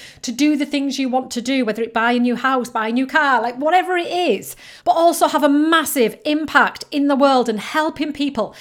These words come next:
being purposeful every single day. Coming from a place of lack and scarcity and panic and fear like I was,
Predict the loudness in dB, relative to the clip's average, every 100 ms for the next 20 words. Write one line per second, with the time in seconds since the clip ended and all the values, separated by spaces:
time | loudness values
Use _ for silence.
0 | -12 0 0 0 -2 -2 -4 -4 -4 -2
1 | -4 -2 -6 -2 -2 -2 2 4 2 -2
2 | _ -20 -20 -20 _ 0 0 0 -2 -2
3 | -2 0 0 0 -4 -6 _ _ _ -6
4 | 2 4 6 2 -4 -20 _ _ _ -8
5 | -6 0 2 2 0 0 0 0 -6 0
6 | 0 0 -2 -2 0 2 2 2 0 2
7 | 2 4 2 0